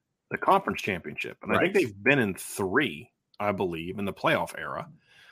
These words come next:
Speaker 1: They lost to Michigan State that one year. I remember that. They lost to Michigan two years ago. I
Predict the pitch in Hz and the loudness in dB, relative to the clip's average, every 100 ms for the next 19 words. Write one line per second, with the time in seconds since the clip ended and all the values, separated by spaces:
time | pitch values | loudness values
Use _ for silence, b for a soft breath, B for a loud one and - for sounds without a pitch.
0 | b b _ 104 95 117 - 120 123 - | b b _ 2 6 4 4 4 4 4
1 | 120 - 113 113 95 104 98 92 90 107 | 0 4 4 4 2 2 0 0 -2 -4
2 | - 95 95 113 113 90 92 - 92 98 | -4 -2 0 2 0 0 -4 -2 0 0
3 | - 104 123 - 104 - 107 104 107 85 | 0 0 2 0 0 0 0 0 -2 -4
4 | 80 80 80 - | -8 -6 -8 -10